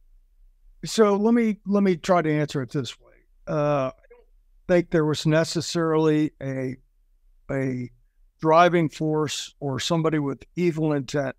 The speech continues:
trying to do something. But, you know, I, I,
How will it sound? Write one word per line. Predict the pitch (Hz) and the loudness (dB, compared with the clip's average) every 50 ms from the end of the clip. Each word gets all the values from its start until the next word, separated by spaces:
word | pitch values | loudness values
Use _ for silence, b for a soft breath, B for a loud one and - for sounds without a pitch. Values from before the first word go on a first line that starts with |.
| _ _ - | _ _ -6
trying | - 156 151 151 151 131 | -2 0 0 0 0 -2
to | 139 135 | -4 -6
do | 127 123 147 147 143 | -4 -2 -2 -2 -2
something. | - - 151 131 - - - - - _ _ _ _ _ _ _ _ _ _ _ _ _ - | -4 -4 -4 -4 -6 -8 -14 -18 -18 _ _ _ _ _ _ _ _ _ _ _ _ _ 2
But, | - 170 170 175 170 _ _ _ _ _ _ _ _ _ _ | 4 4 4 4 2 _ _ _ _ _ _ _ _ _ _
you | - 185 180 170 | -4 0 0 2
know, | 160 156 151 147 143 139 139 - _ _ - | 2 2 2 2 0 -2 -4 -10 _ _ -6
I, | - 170 190 - _ _ _ _ - | -2 -2 -2 -2 _ _ _ _ -2
I, | - 175 190 | 0 0 0